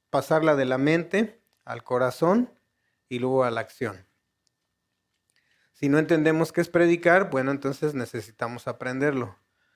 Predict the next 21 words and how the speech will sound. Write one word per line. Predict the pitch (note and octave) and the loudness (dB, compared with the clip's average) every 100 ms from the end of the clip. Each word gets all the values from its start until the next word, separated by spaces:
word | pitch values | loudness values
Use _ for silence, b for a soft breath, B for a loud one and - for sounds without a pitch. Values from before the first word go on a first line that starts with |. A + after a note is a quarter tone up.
| _ | _
Si | _ C3+ | _ 0
no | D3 | 0
entendemos | D#3 D#3+ D3+ D#3+ D3 - | 2 2 2 2 0 0
qué | E3 | 0
es | D#3+ | 0
enseñar, | D#3 D#3 D3+ D#3 F3+ F3+ - | 0 0 2 2 2 -4 -8
también | A#2+ A#2 B2+ C3 | -6 -2 -2 -2
necesitamos | A#2+ A#2 - A#2 A#2 A#2+ | -8 -14 -12 -10 -8 -10
aprenderlo. | A#2 A#2+ A#2+ C#3 B2+ A2+ G2+ - | -10 -10 -6 -4 -4 -8 -10 -8
Si | |
no | B2+ D3+ | 0 0
sabemos | D#3 D3+ D#3+ D#3 D3 | 2 2 2 0 -4
cómo | - D3 D3+ | -2 -2 -2
servir, | C3+ C#3 C3+ D#3 F#3+ G3 _ - | -2 -2 0 2 0 -4 _ -20
necesitamos | A2 A2+ A2 - B2 B2+ | -18 -16 -14 -10 -8 -6
aprenderlo. | B2+ A#2 B2 B2+ D3 C#3 A#2 b b b b b | -8 -6 -6 -2 0 -2 -6 b b b b b
Si | _ B2 | _ -4
no | D3 | 0
sabemos | D#3+ D#3+ E3+ E3+ | 4 4 4 0
cómo | - E3 E3+ D#3+ | -2 0 0 0
comunicar, | C#3+ C#3+ D3 C#3+ D#3 G3+ G#3 - | 0 0 0 2 4 4 2 -8